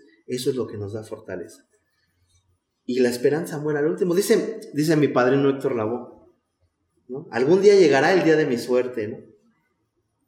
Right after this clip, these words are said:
Yo sé que el dinero no me ha dado recuperación. La familia no me ha dado recuperación.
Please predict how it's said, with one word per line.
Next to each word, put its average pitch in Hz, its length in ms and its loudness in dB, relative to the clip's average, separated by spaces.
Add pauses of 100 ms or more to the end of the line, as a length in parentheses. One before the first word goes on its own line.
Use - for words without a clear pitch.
(260)
Yo 143 180 2
sé 151 160 -2
que - 100 -4
el 117 100 0
dinero 165 640 -4 (460)
no 123 100 -10
me 123 100 -4
ha 120 40 -2
dado 117 200 -2
recuperación. 95 720 -12 (1120)
La 113 120 -4
familia 143 520 -2
no 139 100 -2
me 135 100 -2
ha 127 40 0
dado 123 220 -4
recuperación. - 720 -14